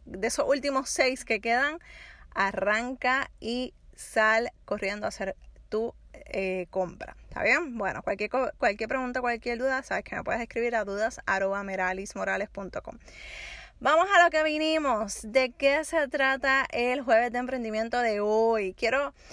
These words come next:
esta, esta historia la empecé a compartir con ustedes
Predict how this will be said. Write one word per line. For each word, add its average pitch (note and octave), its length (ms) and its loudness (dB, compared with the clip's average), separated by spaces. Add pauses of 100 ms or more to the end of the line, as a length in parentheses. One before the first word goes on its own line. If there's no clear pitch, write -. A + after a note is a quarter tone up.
(160)
esta, D#4 420 0
esta C#4+ 160 0
historia E4+ 300 2
la D4 80 0
empecé B3 420 -2
a A3+ 120 2
compartir C4+ 1000 -2
con A3+ 260 -2
ustedes G#3+ 800 0